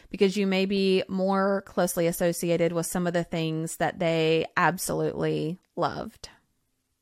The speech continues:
One of Nathan's favorite things to do was to shoot firearms. And while I never really got into that when he was still here,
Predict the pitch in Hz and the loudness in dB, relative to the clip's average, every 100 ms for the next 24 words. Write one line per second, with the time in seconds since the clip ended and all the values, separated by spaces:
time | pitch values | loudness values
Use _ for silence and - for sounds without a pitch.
0 | _ _ 214 214 220 220 208 202 190 185 | _ _ 2 4 4 2 0 0 2 2
1 | - 185 185 - 175 175 175 175 - 180 | 2 -2 -2 -4 -2 0 2 0 2 0
2 | 170 - 185 170 - 190 175 - 165 165 | 0 -2 0 0 0 -4 -4 2 4 6
3 | 190 269 330 - - - - - 196 196 | 4 4 2 -4 -8 -14 -12 -2 6 8
4 | 202 202 214 226 208 202 196 180 175 - | 8 8 6 6 6 4 4 4 4 2
5 | 180 - 190 170 165 165 - - 196 180 | 0 0 4 6 8 8 4 -6 -4 -2
6 | 175 196 180 175 - 160 190 349 277 180 | -2 -2 -2 -2 0 -2 2 2 4 6
7 | 190 | 4